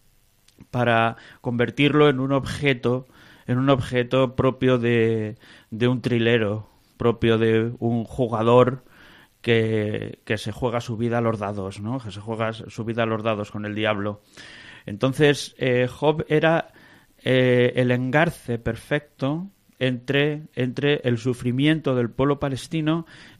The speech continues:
y la propia, y el propio origen mitológico del pueblo judío.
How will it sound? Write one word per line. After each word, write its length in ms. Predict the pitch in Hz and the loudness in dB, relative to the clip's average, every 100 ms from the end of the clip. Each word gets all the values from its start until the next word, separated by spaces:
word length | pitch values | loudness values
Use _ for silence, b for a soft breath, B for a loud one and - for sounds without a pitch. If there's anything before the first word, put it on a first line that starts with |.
| - | 2
y 340 | 170 202 196 b b b | 4 4 0 b b b
la 420 | - 131 127 123 - | -2 2 4 2 6
propia, 520 | 151 156 160 160 139 | 6 6 4 2 4
y 80 | 135 | 4
el 160 | 127 | 2
propio 440 | 131 151 165 170 - | 2 4 6 4 4
origen 600 | 143 143 165 165 165 143 | 2 2 0 -2 -2 0
mitológico 800 | 139 120 131 139 156 156 110 120 | 0 2 2 2 2 0 0 2
del 160 | 117 107 | 2 2
pueblo 320 | 120 113 107 | 2 2 0
judío. 480 | 110 98 92 95 | -4 -8 -8 -12